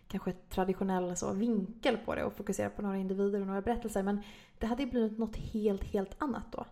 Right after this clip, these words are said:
Så det här kändes som liksom nästan det en-, eller det enda sättet som jag kan se som man lyckas fånga på något sätt komplexiteten i en sån här, äh, otroligt liksom omvälvande,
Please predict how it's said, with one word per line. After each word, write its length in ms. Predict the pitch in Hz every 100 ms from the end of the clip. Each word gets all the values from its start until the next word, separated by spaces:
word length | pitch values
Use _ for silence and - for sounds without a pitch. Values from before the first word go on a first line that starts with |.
| - - -
Så 100 | -
det 60 | 247
här 100 | 254
kändes 320 | 254 240 233
som 320 | 220 220 220
liksom 420 | 226 220 208 226 - -
nästan 420 | 233 226 208 208 -
det 60 |
en-, 460 | - 247 226 214 220
eller 140 | 240
det 60 | 240
enda 240 | 254 247
sättet 260 | 269 247 226
som 120 | 247
jag 100 | 247
kan 100 | 233
se 200 | 220 202
som 160 | 208 202
man 200 | 202 202 - - - -
lyckas 320 | - 226 -
fånga 640 | - - 269 233 233 247
på 100 | 240
något 140 | 220 214
sätt 160 | 208
komplexiteten 1300 | - 214 220 226 - 233 - 277 269 262 262 - 226 208
i 100 | 196
en 120 | 190
sån 140 | 196
här, 460 | 190 180 180 180 175
äh, 60 | 170 - - - - -
otroligt 920 | - - 196 240 294 285 226 214 202
liksom 260 | 220 190 190 -
omvälvande, 1500 | 254 233 208 202 269 285 254 240 208 196 185 185 180 180